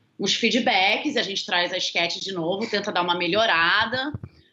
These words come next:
mas várias vezes, assim, rola uma divisão de, eh, pensamentos ali. Tipo, a metade fala, "Cara, tá ótimo." E aí tem que rolar uma discussão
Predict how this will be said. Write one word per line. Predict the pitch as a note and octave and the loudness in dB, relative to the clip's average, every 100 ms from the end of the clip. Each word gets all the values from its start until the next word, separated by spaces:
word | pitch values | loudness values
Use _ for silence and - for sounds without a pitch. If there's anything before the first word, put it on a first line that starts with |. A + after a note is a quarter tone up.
| _ | _
mas | G#3 A3 B3+ A#3 | -2 -2 -2 -6
várias | G3+ - G#3+ C4 E4+ C4 | -8 -2 0 0 -4 -10
vezes, | A3 G#3 G#3+ A#3+ C#4+ A#3 | -8 -4 -4 -6 -8 -10
assim, | A#3+ - A#3+ G#3 A#3 - | -10 -10 -10 -6 -6 -8
rola | - G#3 A3 | -4 0 2
uma | A#3 | 0
divisão | A#3 A#3+ C4 B3 G3+ F#3+ G#3+ A#3 | 0 -2 -2 -2 0 2 2 2
de, | A3 A3 G#3+ G3+ | 2 2 4 4
eh, | F#3 F3 | 4 2
pensamentos | E3+ G#3 G#3 A3+ B3+ G3+ G3+ A3 A3 | 2 0 0 0 0 -2 -4 -10 -6
ali. | C4+ B3 F3 D3+ _ _ _ - - - | -4 -2 -4 -6 _ _ _ -20 -20 -20
Tipo, | - - | -14 -6
a | G3 | -2
metade | F#3+ F#3 F#3+ F#3 - | -2 0 0 -2 -4
fala, | G#3 F3 E3 | -2 -2 -2
"Cara, | - A#3+ F#3+ D#3 D3 - _ | -2 0 0 -2 -10 -16 _
tá | - C4 A#3 | -4 -2 0
ótimo." | A#3 A3+ G#3+ | 0 -2 -2
E | |
aí | G3 A3+ | -2 -2
tem | D4+ | -4
que | C#4+ | -2
rolar | C4+ A#3 | 0 0
uma | A#3 | -2
discussão | A3+ - B3 A#3 B3 G3+ A3 E4 | -4 -8 -10 -8 -2 0 0 -2